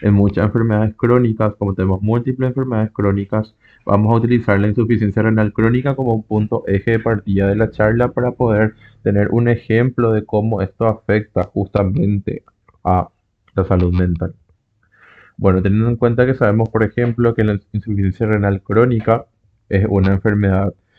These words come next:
que justamente como toda enfermedad crónica altera el diagnóstico funcional que se caracteriza sobre todo por siempre alteraciones de tipo progresiva generalmente irreversibles en la persona. Tenemos que tener en cuenta que muchas veces las personas con pa-,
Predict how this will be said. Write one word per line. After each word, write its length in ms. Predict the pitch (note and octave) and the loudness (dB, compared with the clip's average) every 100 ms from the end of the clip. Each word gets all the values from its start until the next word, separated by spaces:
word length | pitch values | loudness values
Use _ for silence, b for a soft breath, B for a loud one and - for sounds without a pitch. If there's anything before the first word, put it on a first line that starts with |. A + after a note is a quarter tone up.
| b - | b -4
que 260 | F#2+ F2+ | 0 0
justamente 480 | E2 G2+ A2+ G2+ F#2+ | 0 -2 0 0 0
como 180 | - G2+ | -2 -2
toda 140 | G2 | -2
enfermedad 340 | G2+ A#2 A2 G#2 | -2 0 0 0
crónica 360 | G#2 G#2+ A2 | 0 -2 0
altera 320 | B2 G#2+ G2+ G#2 | 0 0 0 0
el 60 | |
diagnóstico 580 | A2 G#2 F#2 F#2+ A2 G#2+ | 0 -2 -4 -6 -6 -4
funcional 640 | A2+ A2+ A2+ G2+ G2+ A2+ | -2 -4 -2 0 0 0
que 80 | - | -2
se 100 | B2+ | -2
caracteriza 380 | A#2+ A#2 G#2+ G2 | -2 0 -2 -2
sobre 180 | A2+ A2 | -2 0
todo 180 | A#2 B2 | 0 -2
por 160 | D3+ | -2
siempre 300 | C#3 A#2+ B2+ | 0 -2 -2
alteraciones 480 | B2+ C3+ B2+ A2 A2 | 0 0 0 0 0
de 140 | A2+ | 0
tipo 120 | A2 - | -4 -2
progresiva 600 | A#2 A#2+ B2 G#2 G#2 G#2+ | -2 0 -2 -2 -2 -2
generalmente 560 | A#2+ G#2+ G#2+ G2+ F#2+ | -2 0 0 -2 0
irreversibles 800 | A2 A#2 A#2 A2 - A2 A2+ A2 | 2 2 2 0 0 -2 0 -2
en 100 | G#2+ | 0
la 80 | G#2+ | 0
persona. 480 | G#2+ G2 - F#2+ F2+ _ _ _ _ _ _ B B B B B | 0 -2 -4 -10 -10 _ _ _ _ _ _ B B B B B
Tenemos 240 | G#2+ G#2 | 2 2
que 40 | A#2 | 4
tener 120 | A#2+ | 2
en 60 | A#2 | 2
cuenta 240 | A#2+ A#2+ | 0 0
que 100 | B2 | 0
muchas 300 | A#2 A2+ B2 | 0 2 2
veces 180 | A2 A#2 | 2 0
las 120 | A#2 | -2
personas 420 | B2 G#2+ A#2 A#2 | -2 0 -2 -2
con 160 | B2+ B2 | -4 -4
pa-, 180 | B2 | -6